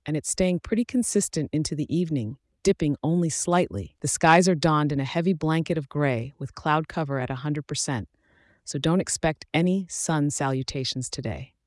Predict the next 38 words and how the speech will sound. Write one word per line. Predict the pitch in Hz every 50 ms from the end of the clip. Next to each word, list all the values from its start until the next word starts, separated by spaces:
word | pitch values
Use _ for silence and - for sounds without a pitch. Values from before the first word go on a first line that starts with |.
| _ _ _ _ _ _ _ _ _ _ _ _
And | - 143
with | 139 143 -
a |
humidity | 135 - - 151 165 185 190 180 151 135 131
at | 117 - -
eighty-three | 151 175 202 220 - - 190 185
percent, | - - 202 - - 156 139 135 - - _ _ _ _ _ _ _ _
it's | 135 - -
going | - 156 156
to | 147 151
feel | - - 175 175 175
like | 170 156 143 - 123
a | 117 - - _ _ _
thick, | - 190 196 - - - _ _
frosty | - - - - 156 156 156 - - - 156
soup | - - - - 165 160 -
out | 135 120 117 110 -
there. | - 120 113 - - - _ _ _ _ _ _ _ _ _ _ _ _ _ _ _ _ _ _ _ _ _ _ _
We're | 147 170 185
in | 180 180 185
for | 180 - - 156
a | 147 143
real | 139 143 160 165 170 165 160 151
winter | 147 160 160 156 151
wonderland | 143 147 151 156 147 156 147 143 135 131 127 123
treat, | - - 143 120 - - _ _ _ _ _ _ _ _ _ _
with | - 143 -
snow | - - - 180 175 175 180
on | 175 170 170
the | 175 151
docket. | 156 143 131 - - - 82 - _ _ _ _ _ _ _ _ _
By | - 151 156
the | 151 -
time's | - - 185 185 202 233 226 185
day | - 196 196 202
turns | - - - 190 190 196 -
to | - -
night, | 170 165 165 151 131 -